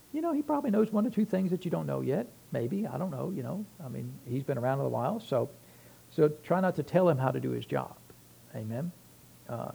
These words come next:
and so Philippians four six is completely self-contained. It tells you how to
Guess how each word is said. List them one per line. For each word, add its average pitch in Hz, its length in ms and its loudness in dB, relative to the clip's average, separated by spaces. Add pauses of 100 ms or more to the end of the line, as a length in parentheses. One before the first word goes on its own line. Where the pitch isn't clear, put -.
(120)
and 139 160 0
so 135 260 2 (400)
Philippians 214 320 8
four 160 180 2
six 220 300 0
is 139 80 -4
completely 233 400 2
self-contained. 156 680 0
It - 80 -4
tells 147 200 2
you 135 200 -2
how 170 380 -2
to 131 380 0